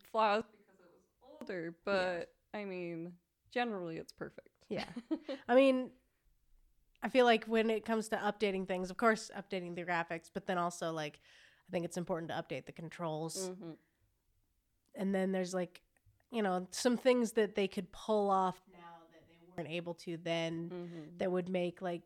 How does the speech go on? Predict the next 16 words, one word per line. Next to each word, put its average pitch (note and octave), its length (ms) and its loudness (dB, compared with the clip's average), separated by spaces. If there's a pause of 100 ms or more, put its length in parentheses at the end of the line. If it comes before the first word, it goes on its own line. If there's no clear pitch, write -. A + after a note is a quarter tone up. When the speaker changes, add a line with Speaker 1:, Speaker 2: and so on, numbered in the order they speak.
Speaker 2:
you F#3 220 -8
could - 160 -14
make D#3+ 240 -8 (680)
the F#3+ 80 0
levels F3+ 400 -2
a F3+ 40 -4
little F3 220 -4
bit F3+ 240 -6
bigger F3 480 -2
or E3 340 -4
the D#3+ 100 -8
puzzles F3 400 -6
a F3+ 60 -2
little E3+ 280 -6
bit F3 160 -6
more E3 580 -2